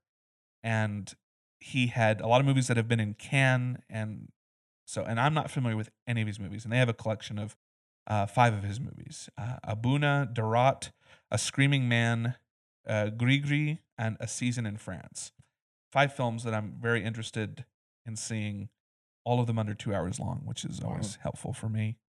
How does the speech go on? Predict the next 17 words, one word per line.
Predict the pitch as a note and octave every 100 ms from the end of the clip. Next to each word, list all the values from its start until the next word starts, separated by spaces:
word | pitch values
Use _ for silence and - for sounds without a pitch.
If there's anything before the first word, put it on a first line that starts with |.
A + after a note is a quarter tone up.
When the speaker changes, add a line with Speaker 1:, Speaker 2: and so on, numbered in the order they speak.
| -
Speaker 2:
Always | F#2 -
a |
Speaker 1:
Able | D2+
to, | -
Speaker 2:
win. | - _ _ -
Speaker 1:
uh, | - -
get | A#2 -
many | A2+ G#2+
of | G#2+
them | G#2+
in. | G#2+ F#2
So, | - A2 - - - - _ -
um, | A2+ G#2+ G#2 - _
that | A#2 A#2
would | A2+
be | A2 G#2
interesting. | - B2+ - A2